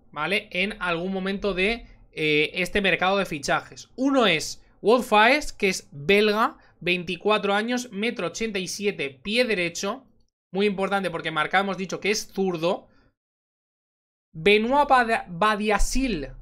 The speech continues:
Badiashile, francés, eh, titular en la sub veintiuno de Francia, veintiún años, uno noventa y cuatro de metros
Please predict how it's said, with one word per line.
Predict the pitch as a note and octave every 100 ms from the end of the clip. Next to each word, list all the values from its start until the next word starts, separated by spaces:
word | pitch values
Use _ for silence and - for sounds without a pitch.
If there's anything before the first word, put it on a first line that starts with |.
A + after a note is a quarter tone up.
| -
Badiashile, | D#3 F3+ F3+ - G3+ G#3 A3+ - - - _ _ _ _ _ _ _ _ -
francés, | F#3 F3 E3+ G#3+ F3 - - - _ _ _ E3
eh, | E3+ E3
titular | F#3+ F3+ F#3 G3+
en | G#3 G#3
la | G3+
sub | G#3+ F3
veintiuno | F#3+ F3+ F#3+ G3+ G3
de | F3
Francia, | G3+ G3+ E3 C#3 B2+ - - -
veintiún | D#3+ G3 G#3 G3+ G3 A3 A3+
años, | A3 G3+ D#3+ - -
uno | F#3 F#3+ G#3 C4+ B3 G3
noventa | E3+ F#3+ A#3+ G#3
y | E3+
cuatro | - G#3+ G3 D#3+
de | G3
metros | F#3+ E3 F3 G3 B3